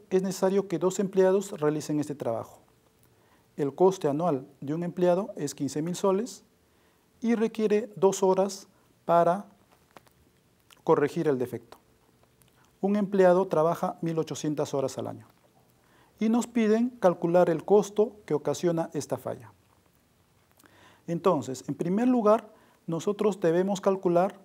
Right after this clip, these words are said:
cuánto es el coste por hora del empleado. De esta manera, nosotros calculamos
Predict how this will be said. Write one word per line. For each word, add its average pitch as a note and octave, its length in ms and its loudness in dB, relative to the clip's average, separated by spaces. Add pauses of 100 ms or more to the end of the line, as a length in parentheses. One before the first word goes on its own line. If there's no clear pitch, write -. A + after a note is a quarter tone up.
(480)
cuánto G#3+ 460 4
es A3 320 -2 (260)
el E3+ 180 0
coste G3+ 460 4
por D#3 320 2
hora E3 220 4
del F3 140 2
empleado. F#3 420 2 (1400)
De B2+ 200 -6
esta F#3 220 0
manera, G3+ 500 2 (420)
nosotros C#3+ 480 -4
calculamos C3 720 -4